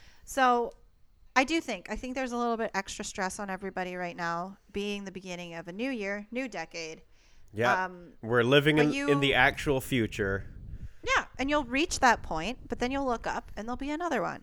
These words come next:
Speaker 1: So you just keep on, keep on, keeping on. Just keep swimming, right, Jess?
Speaker 2: One hundred percent.
Speaker 1: But yeah, to, to sum it up,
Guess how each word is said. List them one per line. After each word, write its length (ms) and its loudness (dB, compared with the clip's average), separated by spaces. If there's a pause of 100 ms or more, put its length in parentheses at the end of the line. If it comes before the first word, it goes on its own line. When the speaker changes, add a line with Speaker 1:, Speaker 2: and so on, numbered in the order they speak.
Speaker 1:
So 140 -8
you 100 -6
just 240 -2
keep 240 -4
on, 340 2 (180)
keep 240 -8
on, 240 2
keeping 260 -10
on. 260 -10
Just 160 -8
keep 180 -8
swimming, 340 -8
right, 200 -10
Jess? 220 0 (180)
Speaker 2:
One 280 8
hundred 240 4
percent. 500 -2 (1080)
Speaker 1:
But 120 6
yeah, 220 6 (180)
to, 120 2
to 220 0
sum 240 6
it 80 6
up, 160 6